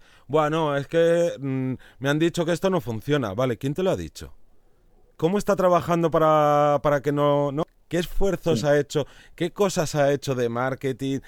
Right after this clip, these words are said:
Speaker 1: de trabajos, de tal, para que a él no le haya funcionado? Porque a, a lo
Speaker 2: Sí.
Speaker 1: mejor a él no le ha funcionado por muchísimos factores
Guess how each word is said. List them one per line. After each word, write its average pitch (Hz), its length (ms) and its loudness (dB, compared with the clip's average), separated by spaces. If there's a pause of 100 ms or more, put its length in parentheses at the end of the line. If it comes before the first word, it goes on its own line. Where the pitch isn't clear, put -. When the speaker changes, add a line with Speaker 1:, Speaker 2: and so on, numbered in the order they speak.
(240)
Speaker 1:
de 120 500 0
trabajos, 127 760 -2
de 127 140 -4
tal, 156 300 0 (340)
para 135 240 0
que 135 100 0
a 139 40 4
él 151 80 0
no 165 100 -2
le 165 80 0
haya 160 180 2
funcionado? 147 720 -2 (200)
Porque 113 200 -6
a, 104 140 -2
a 113 240 -8
lo 98 60 -8
Speaker 2:
Sí. 104 60 -6
Speaker 1:
mejor 110 180 -4
a 147 40 4
él 156 80 0
no 165 100 -2
le 160 80 0
ha 151 60 -2
funcionado 156 560 -2
por 117 180 2
muchísimos 123 640 -4
factores 147 600 -2